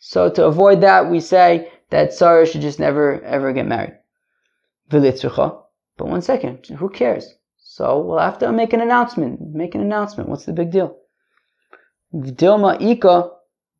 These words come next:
dehave b'chalitza v'lave b'achraza. Well, what if there were people who were at the chalitza?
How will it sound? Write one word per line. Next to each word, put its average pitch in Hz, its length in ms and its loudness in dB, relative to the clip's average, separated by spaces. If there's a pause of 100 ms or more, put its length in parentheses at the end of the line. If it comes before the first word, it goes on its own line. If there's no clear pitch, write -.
dehave 175 480 4
b'chalitza 170 500 2
v'lave 160 380 2
b'achraza. 143 640 2
Well, 165 460 4 (440)
what 170 260 2
if 190 120 0
there 185 120 2
were 165 100 2
people 196 580 2 (160)
who - 100 -2
were 156 120 6
at 180 240 2
the - 60 -2
chalitza? 180 760 0